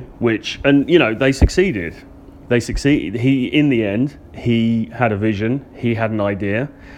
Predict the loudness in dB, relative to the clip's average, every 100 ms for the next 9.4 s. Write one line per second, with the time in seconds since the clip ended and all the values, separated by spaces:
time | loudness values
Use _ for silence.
0 | -20 -20 -10 0 4 4 4 2 -2 -10
1 | -18 -20 -20 -20 -20 -20 -18 -18 -18 -18
2 | 2 4 4 4 0 0 -2 -2 -6 -4
3 | -4 -2 -2 -4 -6 -4 -4 -4 -4 -4
4 | -6 -6 -6 -6 -8 -6 -8 -8 -12 -18
5 | -18 -18 -16 -6 -4 -4 -4 -8 -8 -8
6 | -8 -4 -2 0 -2 -6 -12 -6 -4 -2
7 | -2 -4 -4 -4 -6 -8 -10 -8 -6 -6
8 | -6 -12 -8 -8 -8 -10 -10 -6 -6 -6
9 | -6 -6 -6